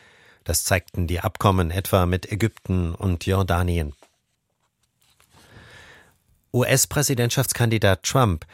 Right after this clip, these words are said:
hat erneut mit kontroversen Aussagen zum Ukraine-Krieg für Aufsehen gesorgt. In einem Podcast mit dem YouTuber Patrick Bet-David beschuldigte er den ukrainischen Präsidenten Zelensky,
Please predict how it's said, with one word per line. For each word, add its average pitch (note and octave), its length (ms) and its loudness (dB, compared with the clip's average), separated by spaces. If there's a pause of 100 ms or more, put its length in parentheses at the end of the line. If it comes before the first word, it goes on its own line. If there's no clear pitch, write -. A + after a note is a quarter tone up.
(160)
hat G2 160 0
erneut G2 400 2
mit G#2+ 160 -2
kontroversen G#2 640 0
Aussagen F2+ 640 0
zum F#2+ 240 -2
Ukraine-Krieg G2+ 880 0
für - 220 0
Aufsehen F#2 480 0
gesorgt. D#2 580 -4 (580)
In F2+ 80 -4
einem E2+ 200 0
Podcast A2 540 2
mit G#2 140 2
dem F#2 140 2
YouTuber F#2+ 640 2
Patrick F#2+ 480 -2
Bet-David F#2 640 0 (360)
beschuldigte B2+ 520 0
er G2 160 -4
den F2+ 160 -2
ukrainischen F2+ 720 -2
Präsidenten F2 640 -2
Zelensky, F2+ 680 0